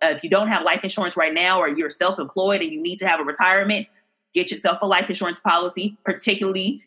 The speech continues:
an index universal, um, life insurance policy.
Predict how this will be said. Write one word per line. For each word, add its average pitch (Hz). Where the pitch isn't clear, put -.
an 180
index 185
universal, 175
um, 165
life 156
insurance 151
policy. 143